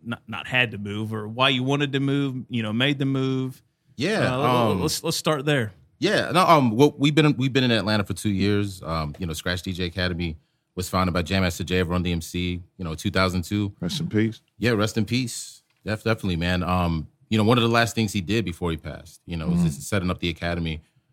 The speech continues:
Speaker 2: Um, since then, they've got a location in L A. They've got one in Miami, Philadelphia, Chicago. Um, you know, we've been out here for two years. We were downtown and, you know,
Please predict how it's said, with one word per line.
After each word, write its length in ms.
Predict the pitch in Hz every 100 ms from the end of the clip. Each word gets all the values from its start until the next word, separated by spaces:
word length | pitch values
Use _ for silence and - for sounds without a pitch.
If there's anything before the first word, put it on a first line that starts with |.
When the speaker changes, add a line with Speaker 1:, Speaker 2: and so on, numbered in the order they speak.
| _
Speaker 2:
Um, 260 | 87 85 78
since 340 | - 135 143
then, 400 | 113 101 90 82 -
they've 160 | 92 78
got 180 | 95 92
a 40 |
location 800 | 92 - 90 90 - 87 82 80 -
in 260 | 85 85
L 240 | 82 80 90
A. 140 | 95
They've 160 | 87 80
got 180 | 82
one 140 | 82 80
in 80 | 76
Miami, 480 | 76 90 90 85
Philadelphia, 840 | 82 73 71 80 85 82 80 82 78
Chicago. 680 | - - 80 80 80 78 80 _ _ _ _ _
Um, 320 | 78 76 69 69
you 100 | 87
know, 60 |
we've 140 | 87 92
been 140 | 92
out 160 | 90 85
here 100 | 92
for 100 | 85
two 200 | - 90
years. 360 | 80 92 87
We 80 | 90
were 200 | 92 82 - _ _ _ _
downtown 680 | 127 120 92 120 127 120 101
and, 160 | 87
you 100 | 85
know, 420 | 110 92 87 87